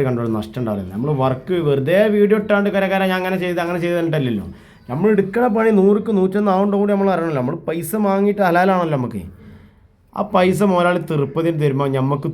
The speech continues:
തുരുപ്പതിയാണോ മുതലാളിക്ക് തുരുപ്പതിയാണോ? അപ്പോൾ എന്ത് ചെയ്യുള്ളൂ, സംഗതി എടുക്കുള്ളൂ. മുതലാളിക്ക് നമ്മളിലേറെ തിരുപ്പതിയാണോ? അപ്പോഴേ ഞമ്മക്ക് തിരുപ്പതി ആവുള്ളൂ. മുതലാളിക്ക് തുരുപ്പതി ആവുമ്പോൾ ഞമ്മക്ക് തിരുപ്പതിയാണ്,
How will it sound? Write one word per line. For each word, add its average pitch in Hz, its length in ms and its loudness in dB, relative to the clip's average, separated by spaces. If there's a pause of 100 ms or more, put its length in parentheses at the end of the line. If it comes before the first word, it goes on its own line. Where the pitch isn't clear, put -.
തുരുപ്പതിയാണോ 127 600 0 (100)
മുതലാളിക്ക് 131 460 -2 (100)
തുരുപ്പതിയാണോ? 110 720 -4 (800)
അപ്പോൾ 170 220 -4
എന്ത് 156 100 0
ചെയ്യുള്ളൂ, 139 240 2 (560)
സംഗതി 127 340 0
എടുക്കുള്ളൂ. 95 300 -8 (540)
മുതലാളിക്ക് 214 640 2 (380)
നമ്മളിലേറെ 175 520 0 (160)
തിരുപ്പതിയാണോ? 110 500 -4 (440)
അപ്പോഴേ 175 140 -4 (120)
ഞമ്മക്ക് 165 340 0 (160)
തിരുപ്പതി 139 460 0
ആവുള്ളൂ. 90 240 -6
മുതലാളിക്ക് 160 400 -2 (100)
തുരുപ്പതി 156 400 -2
ആവുമ്പോൾ 185 200 -2
ഞമ്മക്ക് 139 240 -4 (100)
തിരുപ്പതിയാണ്, 101 540 -4